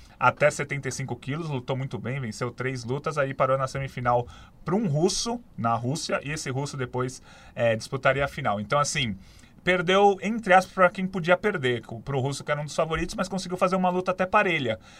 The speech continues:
É, no boxe, os juízes vão dando notas, né, pra cada, pontuações pra cada salto,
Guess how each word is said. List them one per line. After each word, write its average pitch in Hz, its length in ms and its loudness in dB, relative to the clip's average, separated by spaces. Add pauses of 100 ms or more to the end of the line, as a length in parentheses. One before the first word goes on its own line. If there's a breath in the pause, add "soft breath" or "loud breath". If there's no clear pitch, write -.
(160 loud breath)
É, 113 180 0
no 127 100 0
boxe, 139 460 8
os 139 100 -2
juízes 131 400 -2
vão 123 200 -4
dando 113 420 -2 (320)
notas, 127 480 4
né, 120 160 0
pra 117 200 0
cada, 104 640 4
pontuações 135 640 -2
pra 120 140 -4
cada 117 260 2
salto, 156 540 2